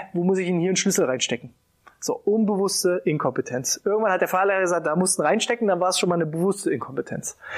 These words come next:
Dann muss ich mich total anstrengen, um irgendwie die Fahrerlaubnis zu bekommen. Und auch dann waren die ersten Fahrstunden oder die ersten Stunden der Fahrzeit noch anstrengend. Und jetzt, ich weiß manchmal gar nicht, wie ich irgendwo angekommen bin. Hab noch nebenbei telefoniert, gegessen,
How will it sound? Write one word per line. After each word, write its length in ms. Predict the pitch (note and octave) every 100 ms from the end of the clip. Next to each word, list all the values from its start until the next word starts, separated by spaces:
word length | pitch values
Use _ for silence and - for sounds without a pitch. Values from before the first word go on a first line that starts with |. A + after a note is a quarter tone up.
| - -
Dann 160 | E3+
muss 180 | A3 A3+
ich 60 | G3
mich 120 | F#3+
total 400 | G3 G#3 A#3+ A#3+
anstrengen, 440 | A#3 A#3 - A#3
um 120 | G3 G#3
irgendwie 340 | B3 A3+ F#3+
die 80 | F#3
Fahrerlaubnis 580 | G3 A3 A3+ G#3 G#3 -
zu 120 | E3
bekommen. 360 | D#3+ A3 C4
Und 220 | A#3 F3 F3+
auch 180 | F#3+ -
dann 200 | G3+ G#3+
waren 160 | G3
die 60 | F#3+
ersten 320 | - - F3
Fahrstunden 640 | - F#3+ - G3+ F#3 F3+
oder 300 | F3 C3+ C#3+
die 100 | -
ersten 400 | A#2+ D3 E3 E3+ - -
Stunden 360 | - G3+ F3
der 80 | D#3
Fahrzeit 560 | - E3 E3 - G3 F#3+ - - - -
noch 140 | C#3+
anstrengend. 500 | G#3 G#3+ B3+ B3 - - - - - - - -
Und 120 | E3
jetzt, 480 | F#3+ A#3 - - - _ _ - - G3 C4
ich 160 | D#3
weiß 160 | F#3 F#3+
manchmal 240 | F#3 F#3
gar 140 | F3+ F#3
nicht, 160 | E3
wie 80 | E3+
ich 80 | F3
irgendwo 260 | F#3 E3+
angekommen 400 | D#3 E3 D3+ C#3+
bin. 160 | C#3 C3+
Hab 140 | D3
noch 180 | D#3+ - G3+
nebenbei 280 | E3+ D#3+
telefoniert, 680 | D3+ D#3 D3 D#3 D#3 G#3+ A3
gegessen, 640 | D#3+ D3 G3+ G3 G#3+ G#3